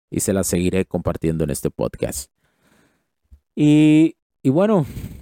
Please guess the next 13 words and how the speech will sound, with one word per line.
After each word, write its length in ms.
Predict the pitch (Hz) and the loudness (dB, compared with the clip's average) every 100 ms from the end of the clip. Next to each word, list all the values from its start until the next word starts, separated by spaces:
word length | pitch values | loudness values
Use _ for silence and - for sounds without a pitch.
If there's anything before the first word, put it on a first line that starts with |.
| _ _ - _ _ _ _ - _ _ | _ _ -14 _ _ _ _ -20 _ _
siempre 1500 | - - 143 147 160 156 139 123 113 101 95 90 85 67 - _ _ _ - | -6 -2 -2 0 2 4 4 4 4 4 4 2 2 -2 -6 _ _ _ -6
hay 200 | 123 120 | -4 -2
que 180 | - | 0
entender 720 | 131 123 113 104 104 101 104 82 - - | 0 0 0 0 2 2 0 -4 -12 -8
que 500 | 107 101 98 95 95 | -2 2 2 2 2
la 140 | 98 | 0
tecnología, 760 | - 98 95 92 - 123 131 131 | -2 -2 -2 -2 -2 0 0 0
por 220 | - 113 | -2 -4
ejemplo, 380 | - 107 120 117 | -4 -4 0 0
un 180 | 110 | 2
gran 180 | 104 110 | 0 0
beneficio 640 | 123 127 110 156 151 143 | 0 0 0 0 2 2
y 100 | 131 | 0